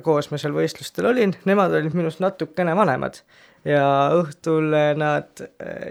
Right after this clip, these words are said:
jõid alkoholi. Ja ma mõtlesin ka, et hea küll, et ma joon ka alkoholi, et siis ma julgen kindlasti läheneda sellele naisele, kes mulle meeldib, või noh, tüdrukule, kes mulle meeldib. Ja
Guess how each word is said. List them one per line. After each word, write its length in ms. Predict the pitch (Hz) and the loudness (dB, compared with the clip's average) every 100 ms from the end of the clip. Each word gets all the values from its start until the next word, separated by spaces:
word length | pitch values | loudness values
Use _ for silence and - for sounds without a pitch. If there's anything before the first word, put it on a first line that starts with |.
| - | -2
jõid 180 | 190 277 | 2 0
alkoholi. 560 | 294 - - 170 147 139 _ - - - _ _ _ _ _ _ 160 | 0 -4 -2 0 0 -6 _ -20 -20 -20 _ _ _ _ _ _ 2
Ja 140 | 180 | 4
ma 100 | 196 | 6
mõtlesin 420 | 214 233 202 196 | 6 4 2 0
ka, 200 | 226 240 165 | 4 4 4
et 120 | - | 2
hea 120 | 175 170 | 0 2
küll, 200 | 208 160 | 2 0
et 120 | 147 | 0
ma 200 | 175 202 | 0 2
joon 340 | 156 147 147 139 | 2 0 -2 -2
ka 140 | 185 185 151 147 139 | 2 4 2 0 -4
alkoholi, 720 | 156 147 - 143 - 147 143 143 | -4 -4 -4 -10 -4 -4 -2 -4
et 80 | 139 | -4
siis 180 | 185 175 | -2 0
ma 120 | 156 | 2
julgen 340 | 170 156 151 | 0 0 -2
kindlasti 500 | 160 165 151 - 147 156 | -2 -4 -6 -6 -2 0
läheneda 500 | 180 160 143 135 139 | 2 2 -2 -4 -4
sellele 380 | 156 147 135 135 | -2 0 0 0
naisele, 520 | 165 170 139 135 127 _ - | 0 0 -2 -4 -6 _ -14
kes 220 | - 139 - | -10 -8 -4
mulle 160 | 139 | -2
meeldib, 360 | 156 143 135 - - | 0 -2 -4 -8 -4
või 120 | 170 | -2
noh, 100 | 185 | -2
tüdrukule, 540 | - 147 135 - 127 - | -4 -6 -6 -6 -6 -6
kes 180 | 123 - | -10 -8
mulle 140 | 139 135 | -6 -4
meeldib. 380 | 143 131 131 - - - - - - - - - - - - _ _ _ - | -4 -4 -8 -10 -20 -20 -20 -20 -20 -20 -20 -20 -20 -20 -20 _ _ _ -2
Ja 280 | 151 151 | 4 4